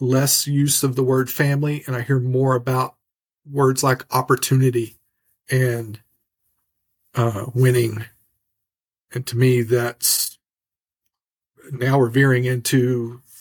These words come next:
the world you've flourished in for so long, pro football, 'cause those are the words N F L G Ms and personnel directors and head coaches use, opportunity and winning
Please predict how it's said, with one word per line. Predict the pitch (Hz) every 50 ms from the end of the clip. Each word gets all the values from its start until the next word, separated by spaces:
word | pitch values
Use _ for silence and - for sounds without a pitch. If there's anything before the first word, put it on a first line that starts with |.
| _ _ -
the | 131
world | 113 110 127 127 127 123 120
you've | 131 139 143 131 - -
flourished | - - - 147 139 131 127 120 - -
in | - 131 123
for | - - 123
so | 120 - 139 127
long, | 120 120 123 123 127 131 131 -
pro | - - 131 135 143 127
football, | - - 156 185 - - 123 107 - - _ _ _ _ _ _
'cause | 127 117 -
those | 131 127 131 131 147
are |
the | 131 131
words | 131 131 135 135 135 131 - - _ _ _ _
N | 151 139
F | 135 131 -
L | 139 127
G | 131 - 147 139
Ms | 139 139 139 139 127
and | 131 120
personnel | - 147 143 131 - 135 135 131
directors | 131 139 139 131 - 139 123 131
and | 127 120
head | 120 -
coaches | - 208 226 233 160 131 -
use, | 117 107 107 - - - _ _ _ _ _ _
opportunity | - 135 127 - 131 123 - - 156 147 143 139 135 135 135 127
and | 117 117 117 120
winning | 143 175 190 147 117 -